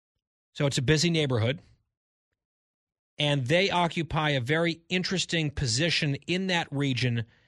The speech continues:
geopolitically, wherein the government of Jordan has had a peace deal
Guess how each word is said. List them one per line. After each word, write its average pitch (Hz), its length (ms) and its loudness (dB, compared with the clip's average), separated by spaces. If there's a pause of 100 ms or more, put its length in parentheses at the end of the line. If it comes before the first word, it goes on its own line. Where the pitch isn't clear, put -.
(240)
geopolitically, 147 880 -2 (1300)
wherein 139 680 0 (580)
the 127 80 -2
government 170 420 4
of 135 60 0
Jordan 131 460 0
has 120 220 -2
had 143 220 2
a 120 60 -2
peace 220 460 -4
deal 110 420 -2